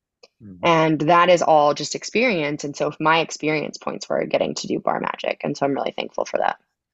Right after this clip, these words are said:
Speaker 1: Is there, as you look back on it, is there a favorite memory you have from doing bar magic, or just a moment that stands out where you go, "Oh, that was,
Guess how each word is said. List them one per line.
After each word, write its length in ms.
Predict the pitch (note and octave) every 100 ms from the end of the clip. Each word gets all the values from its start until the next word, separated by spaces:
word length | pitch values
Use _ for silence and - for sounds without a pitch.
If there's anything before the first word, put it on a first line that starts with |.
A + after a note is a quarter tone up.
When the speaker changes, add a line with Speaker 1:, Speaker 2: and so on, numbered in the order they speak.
| _ -
Speaker 1:
Is 240 | G3 E3
there, 440 | G3+ A#3 A3 G#3 -
as 220 | E3+ D#3+
you 260 | E3+ D#3 - -
look 240 | E3+ D#3+
back 280 | D3 C#3+ C3+
on 160 | A2+
it, 160 | A2+ - _
is 180 | F3+ D#3+
there 160 | A3 A#3
a 60 |
favorite 440 | - F#3 E3+ E3 E3+
memory 420 | D3 C#3+ C#3+ C3
you 160 | C3 B2+
have 380 | B2 B2+ B2+ _ _
from 200 | - C#3
doing 200 | B2+ B2
bar 180 | A#2 A#2
magic, 440 | A#2 A2+ B2+ - -
or 80 | A#2
just 160 | A2 C3+
a 60 |
moment 280 | A#2 A#2+ A2+
that 120 | D#3
stands 340 | - - A2+ A2
out 200 | A2 D#3+
where 120 | B2
you 80 | G#2
go, 360 | G#2+ G#2 G#2 _
"Oh, 220 | A3+ F3+ C#3+
that 180 | A#2+
was, 300 | B2 A#2+ -